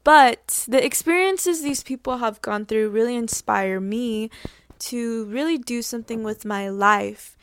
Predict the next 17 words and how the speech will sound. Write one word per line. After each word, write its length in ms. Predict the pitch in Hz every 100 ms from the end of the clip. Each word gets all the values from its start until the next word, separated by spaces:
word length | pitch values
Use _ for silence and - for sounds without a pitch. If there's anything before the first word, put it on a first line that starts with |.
| _ _
Because 480 | - 233 247 226 226 -
as 260 | 226 254
you 140 | 262 262
know, 560 | 233 226 226 190 196 -
I'm 140 | - 202
sure 260 | - 202 - -
every 260 | 233 226
single 300 | 233 208 196
teenager 680 | 190 - 196 185 175 180 170 - -
has 240 | 220 190
heard 220 | - 190 -
this, 420 | 185 196 226 - - - - - _ -
but 320 | 214 208 202 -
life 400 | 220 214 208 208
is 120 | - -
so 540 | - - 226 208 208
short. 560 | 208 - 202 185 170